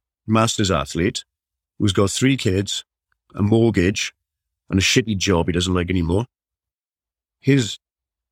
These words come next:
emotional stress is gonna be very, very high. So his session is gonna be low volume, the lowest I can get away with,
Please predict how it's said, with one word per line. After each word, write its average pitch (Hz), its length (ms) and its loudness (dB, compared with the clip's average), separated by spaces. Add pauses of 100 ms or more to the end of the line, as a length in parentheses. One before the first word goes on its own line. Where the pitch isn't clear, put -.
(200)
emotional 120 480 2
stress - 500 -4 (720)
is 101 260 0
gonna 104 140 0
be 95 280 -2 (360)
very, 98 200 2
very 90 180 0
high. 82 300 -4 (560)
So 107 420 0
his 143 240 0
session 113 420 0
is 101 120 0
gonna 104 100 0
be 98 160 0
low 139 320 2
volume, 98 540 0 (420)
the 107 80 -6
lowest 131 400 2
I 113 80 0
can 104 80 -2
get 95 160 0
away 85 240 -2
with, 87 300 -4